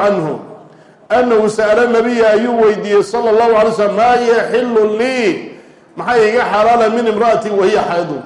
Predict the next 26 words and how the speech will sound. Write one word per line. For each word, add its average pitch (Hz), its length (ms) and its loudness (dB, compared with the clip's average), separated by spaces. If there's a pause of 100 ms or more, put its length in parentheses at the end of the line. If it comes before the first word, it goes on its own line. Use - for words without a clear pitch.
(600)
Qaala, 220 380 2
wuxuu 202 300 0
yihi, 196 120 4
"Laka 208 360 -2
maa 175 120 -4
fawqa 185 300 -4
alizaar", 156 540 -2 (680)
wixii 208 400 2
halkaa 202 600 0
hoos 190 300 -2
gundiga 226 360 0
ka 233 200 -2
sarreeya 170 640 -2 (600)
ayaa 175 320 2 (100)
ku 175 120 -2
banan. 143 420 -10
Walizaaruna 240 1040 0 (720)
athawb 214 440 0
alladii 233 380 0
yasturu 208 400 2
wasta 220 240 -2
aljism, 196 420 -6 (540)
waa 226 320 2
marada 226 540 2
asturtaa 196 920 -2 (520)
jirka 220 460 -4